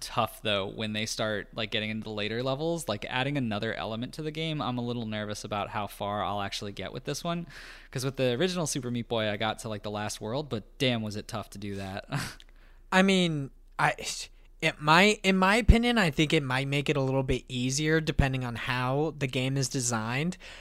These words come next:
Speaker 2: um, because it seems like, I, I would assume that it would be something similar to, like, "And this is not at all," I, I don't know. I don't wanna say it's like this, but in my head, the mechanic would work similar to how in The Messenger you could, like,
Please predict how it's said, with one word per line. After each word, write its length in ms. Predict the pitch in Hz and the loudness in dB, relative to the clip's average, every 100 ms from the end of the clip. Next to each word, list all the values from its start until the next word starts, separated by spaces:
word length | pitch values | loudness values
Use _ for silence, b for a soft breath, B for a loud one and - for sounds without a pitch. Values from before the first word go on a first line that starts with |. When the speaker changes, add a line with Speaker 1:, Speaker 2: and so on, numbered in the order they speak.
| B | B
Speaker 2:
um, 260 | 156 156 151 | 6 6 6
because 300 | 151 185 180 | 4 4 4
it 100 | 175 | 2
seems 300 | - 214 226 | 4 4 4
like, 160 | 226 - B B - | 2 -2 B B -4
I, 100 | - | 2
I 120 | 190 226 | 6 6
would 160 | 247 | 6
assume 520 | 233 - 262 294 277 | 4 4 4 4 4
that 140 | 196 190 | 4 4
it 100 | 180 | 4
would 140 | 165 | 0
be 160 | 156 175 | 2 2
something 380 | - 170 160 151 | 2 2 2 0
similar 460 | - 156 151 151 | 2 2 2 0
to, 420 | 135 156 147 147 143 | 0 0 2 2 2
like, 340 | 135 120 - b b b b - - - - 147 | 0 -2 -8 b b b b -20 -20 -20 -8 2
"And 1000 | 143 143 143 143 143 139 139 135 135 131 | 4 4 2 2 0 0 0 -2 -4 -4
this 420 | 120 123 139 - | -4 0 2 2
is 160 | 131 135 | 0 -2
not 440 | 123 123 117 131 | -2 -2 0 0
at 100 | 131 | -2
all," 400 | 135 135 127 - - | -4 -4 -4 -6 -2
I, 140 | 165 - - | -2 0 6
I 120 | 196 | 8
don't 140 | 175 | 8
know. 160 | 143 127 | 4 2
I 120 | 151 190 | 4 6
don't 100 | 226 | 6
wanna 160 | 220 | 4
say 200 | 190 185 | 4 4
it's 100 | 147 131 | 2 0
like 300 | 127 147 - | 0 -2 0
this, 320 | 208 220 - B B | 0 0 -2 B B
but 160 | 175 - | 2 4
in 160 | 180 | 4
my 180 | 180 165 | 4 4
head, 340 | 127 151 180 | 4 4 4
the 80 | 180 | 4
mechanic 520 | 165 143 143 139 147 | 0 0 0 0 0
would 120 | 151 131 | 0 0
work 260 | 131 135 | 0 2
similar 400 | - 151 143 139 | 2 2 2 0
to 140 | 131 131 | 0 0
how 200 | 135 139 | 2 2
in 80 | 139 | 0
The 60 | 127 | -2
Messenger 640 | 117 120 151 139 147 147 | -2 -2 -2 0 2 2
you 220 | 135 131 | 0 -2
could, 160 | 151 135 | -2 -2
like, 260 | 127 - | -4 -6